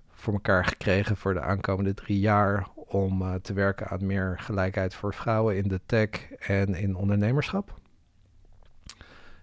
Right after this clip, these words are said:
En daarmee willen we echt gewoon dingen gaan doen. Dus van vrouwen opleiden, v-, eh, meer zichtbaar maken door middle van trainingen, door middel van P R-acties, eh,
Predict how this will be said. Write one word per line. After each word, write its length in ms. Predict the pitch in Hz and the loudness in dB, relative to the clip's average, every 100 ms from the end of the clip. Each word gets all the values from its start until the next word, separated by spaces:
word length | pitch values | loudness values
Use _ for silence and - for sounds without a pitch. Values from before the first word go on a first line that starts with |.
| - | -20
En 580 | - 113 123 123 113 104 | -2 2 4 2 0 0
daarmee 640 | 110 117 117 113 110 98 101 | 2 2 2 2 0 -2 -2
willen 220 | 113 110 | 0 0
we 60 | |
echt 460 | 95 - 101 104 - | -2 0 0 0 -2
gewoon 600 | - 104 101 98 90 101 - | -2 2 2 0 -4 -8 -4
dingen 240 | - 104 | -2 0
gaan 220 | 92 90 87 | 0 -2 -2
doen. 360 | 104 95 82 104 | -2 -2 -4 -6
Dus 180 | 92 - | -8 -6
van 280 | 98 90 - - - | -6 -6 -8 -10 -6
vrouwen 380 | - 92 98 80 | -2 0 0 -2
opleiden, 680 | 101 107 95 95 95 90 92 - - - - - - - - - | -2 0 2 0 -2 -4 -8 -16 -20 -20 -20 -20 -20 -20 -20 -12
v-, 120 | - | -6
eh, 360 | - 110 104 98 | -2 0 2 2
meer 520 | 98 101 107 107 95 | 2 4 4 4 2
zichtbaar 560 | 95 - 113 - 101 101 | 0 0 0 2 2 4
maken 600 | 98 92 92 104 92 90 - - | 2 0 0 -2 -2 -2 -8 -20
door 240 | - 95 92 | -4 -2 0
middle 300 | 95 98 90 | 0 -2 -4
van 400 | - 98 92 92 | -4 -2 -2 -2
trainingen, 640 | - 98 98 95 90 90 95 | 0 2 2 0 -2 -4 -6
door 180 | - 101 | -4 -2
middel 220 | 95 95 | -2 -2
van 200 | - 98 | -4 -4
P 60 | 92 | -2
R-acties, 1000 | 92 85 90 80 90 - - 87 87 - - - - - - _ | -2 -2 -2 -4 -6 -8 -8 -6 -8 -12 -20 -20 -20 -20 -20 _
eh, 420 | - 110 95 92 | -8 -4 -2 -2